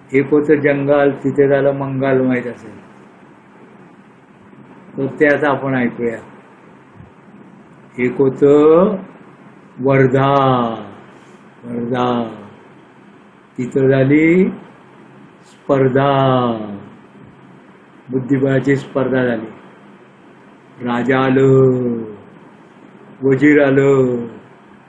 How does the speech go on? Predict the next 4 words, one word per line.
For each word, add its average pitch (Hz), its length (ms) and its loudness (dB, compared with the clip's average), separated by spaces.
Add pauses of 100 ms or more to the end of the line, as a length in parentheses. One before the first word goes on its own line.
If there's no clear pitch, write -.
(840)
हत्ती - 320 -2
आलं, 156 680 4 (1160)
घोडं 147 320 4
आलं, 147 720 4